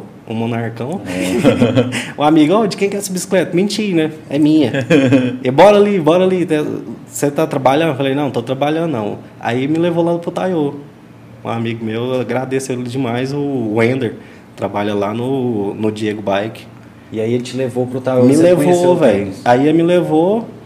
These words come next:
Speaker 1: aí no primeiro dia tomei até uma surra do meu avô, velho.
Speaker 2: <laughs> Você demorou
Speaker 1: Fui,
Speaker 2: demais?
Speaker 1: fui, demorei demais, velho. Pensa, na-, duas semanas morando na cidade, saí cinco horas da tarde, voltei dez horas da noite.
Speaker 2: Nossa, isso quase morreu,
Speaker 1: Quase
Speaker 2: né?
Speaker 1: morreu, filho.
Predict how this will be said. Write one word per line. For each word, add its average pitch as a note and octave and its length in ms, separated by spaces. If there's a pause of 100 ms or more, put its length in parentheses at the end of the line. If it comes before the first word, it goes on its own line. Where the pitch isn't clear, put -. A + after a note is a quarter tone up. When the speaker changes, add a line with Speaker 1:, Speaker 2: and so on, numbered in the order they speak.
(240)
Speaker 1:
aí D3 1080 (340)
no B2+ 140
primeiro D3 340
dia D3 800 (260)
tomei B2+ 220
até B2+ 160
uma D#3 140
surra C3 440
do A#2 80
meu G#2+ 140
avô, A#2+ 300
velho. A2+ 280 (100)
Speaker 2:
<laughs> B3+ 120
Você - 160
demorou C3+ 400
Speaker 1:
Fui, A#2 80
Speaker 2:
demais? E3 300
Speaker 1:
fui, F#3 160
demorei D#3 360
demais, F#3+ 400
velho. B2+ 160
Pensa, B2+ 240
na-, A2+ 120
duas B2+ 280
semanas C3 300
morando A#2+ 280
na A#2+ 100
cidade, B2 440
saí C#3 440
cinco D#3 320
horas C#3+ 180
da C3+ 120
tarde, C#3 260
voltei F#3 280
dez F3+ 220
horas C#3+ 140
da B2+ 100
noite. C3 400
Speaker 2:
Nossa, C3 240
isso A2+ 120
quase D#3+ 180
morreu, C#3 340
Speaker 1:
Quase D3+ 140
Speaker 2:
né? F#3 40
Speaker 1:
morreu, A3+ 480
filho. E3 240